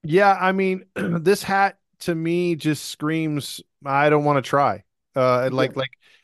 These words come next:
Speaker 1: last year's, they had, like, the, you know, the, I think the cactus in the background, like, the, you know, they, they had their individuality a little bit. This one just, mm, it, it, it, it just screams, "Hey, these are our, uh, leftover regular season hats from last year."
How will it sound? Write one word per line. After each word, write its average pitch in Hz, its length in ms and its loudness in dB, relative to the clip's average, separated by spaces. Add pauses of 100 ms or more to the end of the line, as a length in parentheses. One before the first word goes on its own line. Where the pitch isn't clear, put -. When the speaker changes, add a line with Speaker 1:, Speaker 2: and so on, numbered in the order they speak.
(140)
Speaker 1:
last 160 360 2
year's, 175 260 2
they 151 140 -2
had, 147 240 -6
like, 143 200 -6
the, 127 320 -2
you 127 120 -8
know, 120 160 -6
the, 113 100 -8
I 113 80 -8
think 147 180 -8
the 117 80 -2
cactus 143 540 -2
in - 60 -10
the 135 60 -4
background, 131 640 0
like, 117 180 -4
the, 123 160 -8
you 127 160 -6
know, 123 120 -2
they, 123 200 -4
they 123 120 -6
had 123 180 0
their 123 120 -2
individuality 123 800 0
a 127 60 -2
little 127 200 -4
bit. 127 160 -4 (440)
This 180 200 0
one 185 120 0
just, 147 280 -4 (420)
mm, 190 200 -2 (380)
it, 147 180 -6
it, 160 160 -8
it, 160 300 -2
it 151 60 -2
just 160 220 -4
screams, 170 460 0
"Hey, 170 240 2
these 147 300 -2
are 156 140 4
our, 135 420 4
uh, 120 40 0
leftover 143 440 -2
regular 143 340 -6
season 131 320 -6
hats 127 220 -6
from 123 140 -8
last 110 260 -6
year." 92 160 -18